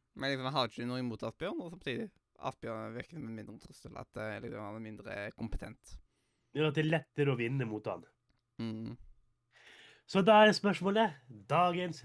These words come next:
Speaker 2: pepperkakeboks. Nå begynner det å bli veldig lite pepperkaker igjen i boksene våre.
Speaker 1: Ja,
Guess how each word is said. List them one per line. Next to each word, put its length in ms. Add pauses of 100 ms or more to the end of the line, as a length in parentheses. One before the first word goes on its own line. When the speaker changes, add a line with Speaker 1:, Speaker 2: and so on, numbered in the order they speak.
(120)
Speaker 2:
pepperkakeboks. 720
Nå 120
begynner 220
det 40
å 60
bli 80
veldig 240
lite 340
pepperkaker 640
igjen 160
i 40
boksene 360
våre. 240 (720)
Speaker 1:
Ja, 180